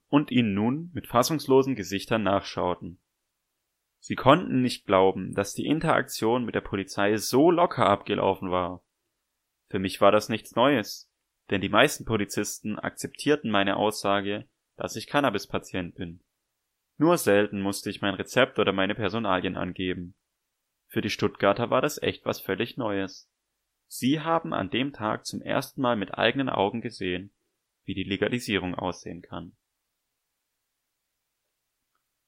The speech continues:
Wenn du auch eine Geschichte hast, die du mit uns und der Welt teilen möchtest, findest du in der Beschreibung einen Link mit einer Liste der Möglichkeiten.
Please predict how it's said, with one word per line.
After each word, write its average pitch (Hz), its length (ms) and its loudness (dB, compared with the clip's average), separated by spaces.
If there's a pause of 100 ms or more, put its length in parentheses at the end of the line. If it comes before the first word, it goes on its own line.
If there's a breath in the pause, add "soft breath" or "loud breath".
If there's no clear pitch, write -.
(580)
Wenn 101 260 0
du 147 340 2
auch 165 280 8
eine 104 200 6
Geschichte - 460 4
hast, - 460 2 (320)
die 101 80 8
du 98 100 6
mit 95 160 6
uns 170 400 6
und 98 180 2
der 92 100 8
Welt 120 220 8
teilen 101 280 8
möchtest, - 540 -2 (440)
findest 156 320 4
du 113 60 6
in 104 80 6
der 98 80 6
Beschreibung 127 480 6
einen 95 180 6
Link 107 240 4
mit 117 140 4
einer 92 180 6
Liste 98 560 6
der 147 80 8
Möglichkeiten. 98 840 2